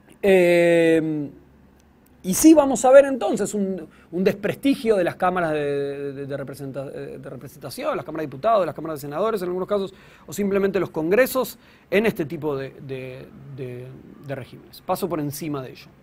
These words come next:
Hablo directo al pueblo. Eso tiene que ver con, lo, lo ubiqué como tercero, Balin podría decir es un cuarto elemento separado de ese, que es la comunicación interactiva a nivel masivo, con el pueblo.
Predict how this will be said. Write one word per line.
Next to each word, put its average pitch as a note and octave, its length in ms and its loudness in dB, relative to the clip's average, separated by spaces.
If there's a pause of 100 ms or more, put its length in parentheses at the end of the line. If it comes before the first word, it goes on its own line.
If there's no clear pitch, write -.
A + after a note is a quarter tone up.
(120)
Hablo G3+ 220 4
directo D#3+ 300 0
al C3+ 60 -8
pueblo. - 340 -16 (360)
Eso F3 160 -4
tiene E3+ 200 2
que E3+ 80 4
ver F3 240 8
con, G#3+ 440 0
lo, A3+ 100 -8
lo G#3+ 180 4
ubiqué A#3 260 2
como A#3+ 180 -4
tercero, A3 360 2
Balin F#3+ 200 2
podría F3+ 220 -2
decir F#3 180 -2
es E3 80 -10
un D#3 200 -8
cuarto D#3 360 -4
elemento C#3 540 -8 (300)
separado D3+ 560 0
de G#3 80 4
ese, F#3+ 100 -2
que C#3 80 -6
es D#3+ 80 0
la D#3+ 80 4
comunicación D3+ 540 -4
interactiva D#3 580 -6
a D3+ 60 -4
nivel C#3 160 -6
masivo, C#3 440 -12
con D3+ 200 -10
el C#3 80 -8
pueblo. E3 340 -6